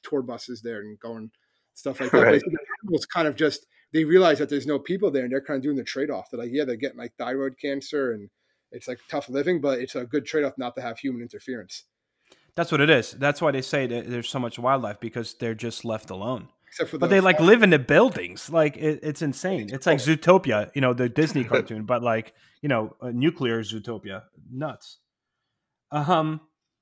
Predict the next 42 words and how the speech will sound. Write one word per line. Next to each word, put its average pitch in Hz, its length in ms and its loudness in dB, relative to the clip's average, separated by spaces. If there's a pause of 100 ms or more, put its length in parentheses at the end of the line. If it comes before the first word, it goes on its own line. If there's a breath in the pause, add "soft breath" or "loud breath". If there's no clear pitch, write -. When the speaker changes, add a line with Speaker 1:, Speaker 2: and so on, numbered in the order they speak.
(120)
Speaker 3:
so 180 320 0
they're 190 120 0
saying 233 300 0
overall, 156 420 4
though, 120 300 0
uh, 117 440 -8 (300)
trees, 151 480 0
right? 135 200 2
There, 143 120 -2
did 131 220 -12
you 143 80 -4
hear 160 140 -4
about, 151 240 -2
there 139 80 -4
was 127 160 -10
one 151 260 -4
area, 139 300 0
a - 20 -4
particular - 380 -6
area 123 140 2
Speaker 1:
Red 117 80 -2
Speaker 3:
near 123 160 -2
Speaker 1:
forest. 113 160 -4
Speaker 3:
that 113 40 -6
it 110 60 -6
was, 110 160 -12
a - 20 -20
f-, - 120 -20 (440)
yes, 123 240 0
they 123 140 -8
turned 139 240 -4
into 131 220 -4
a 123 40 -4
red 127 220 -4
forest 113 480 -6
because 117 340 -10
all 117 80 -8
the 113 120 -10
trees 113 300 -8
just - 220 -16
kinda 113 240 -8 (140)
burned, 113 340 -8